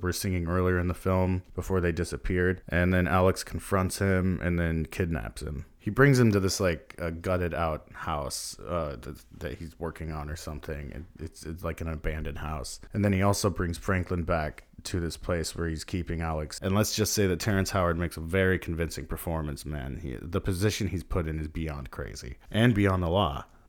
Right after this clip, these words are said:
This film forces you to battle with the theme, you know, what would you do if it was you? And I couldn't even, I just couldn't f***ing move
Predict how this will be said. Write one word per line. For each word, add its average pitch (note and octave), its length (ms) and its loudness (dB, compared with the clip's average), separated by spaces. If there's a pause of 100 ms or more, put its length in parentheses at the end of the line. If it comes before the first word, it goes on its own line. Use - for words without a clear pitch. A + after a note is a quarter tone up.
This G#2 220 0
film A#2+ 380 6
forces A2+ 460 4
you G#2 60 6
to F#2+ 100 6
battle G2 400 6
with F2+ 120 0
the - 80 -14
theme, F2+ 400 2
you F2 80 4
know, E2 100 0
what D#2+ 240 0
would D#2 300 -2
you D#2+ 140 0
do D2 300 -4
if - 160 -6
it D2 120 -4
was C#2+ 180 -6
you? - 180 -10 (240)
And G2+ 220 4
I A#2+ 60 8
couldn't B2 280 4
even, F2+ 240 4
I G#2+ 100 2
just A2 200 0
couldn't C3 240 0 (300)
f***ing E2+ 120 -2
move G2+ 600 6